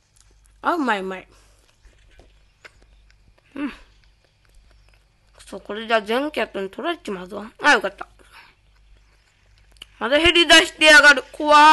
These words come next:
っ。サブーン。多分これ爆発するからよかったのに。ドカンドカンって。ダブルバレルショットガンでね、爆発すんのよ。ドカンドカンって。ヘリが一番うざいんだよな、これ。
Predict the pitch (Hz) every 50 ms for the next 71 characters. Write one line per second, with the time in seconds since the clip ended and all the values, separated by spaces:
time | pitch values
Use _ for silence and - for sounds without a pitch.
0 | 311 311 311 - - - - _ _ _ _ - _ _ _ _ _ - - -
1 | 381 392 427 466 480 453 359 247 190 - _ _ _ _ _ _ _ _ _ _
2 | _ _ - - _ _ - _ _ _ _ _ _ _ - - _ _ _ _
3 | _ _ _ _ _ - - - 320 311 339 285 - 233 233 214 - 196 220 -
4 | 302 311 330 320 - - 330 311 339 311 311 277 240 240 262 277 302 294 294 -
5 | 262 247 233 226 220 214 202 202 214 - - _ _ - _ _ _ _ _ _
6 | _ _ _ _ _ _ _ _ _ _ - 226 214 214 208 196 202 202 214 208
7 | 196 190 - _ - 220 214 196 220 240 262 240 269 262 247 247 254 247 240 254
8 | - - 247 240 214 196 196 185 185 185 - - _ _ _ - _ - _ _
9 | - 214 202 214 233 220 226 - - 214 190 185 - - - - 196 196 190 190
10 | 190 190 196 175 190 - - - _ _ _ _ _ _ _ _ _ _ _ _
11 | _ _ _ _ _ _ _ - _ _ - _ _ _ _ _ _ - - -
12 | 330 359 - 277 240 226 196 - 226 214 220 220 214 214 208 202 208 214 208 208
13 | 196 196 190 190 196 240 285 330 349 359 370 381 - - 254 240 226 220